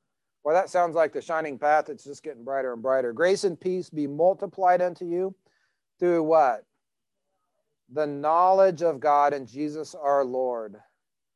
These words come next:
according as his divine power hath given unto us all things that pertain unto life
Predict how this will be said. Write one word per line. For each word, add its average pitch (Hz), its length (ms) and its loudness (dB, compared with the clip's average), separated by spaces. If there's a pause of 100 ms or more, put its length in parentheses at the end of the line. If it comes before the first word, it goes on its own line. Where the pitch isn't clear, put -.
(360)
according 233 560 4
as 165 180 -4
his 254 280 -2
divine 233 420 2
power 190 360 4
hath 160 180 2
given 208 280 2
unto 208 200 -4
us 160 260 2
all 208 320 6
things 240 300 -8
that 214 80 -10
pertain 190 480 -10
unto 156 200 -10
life 165 680 0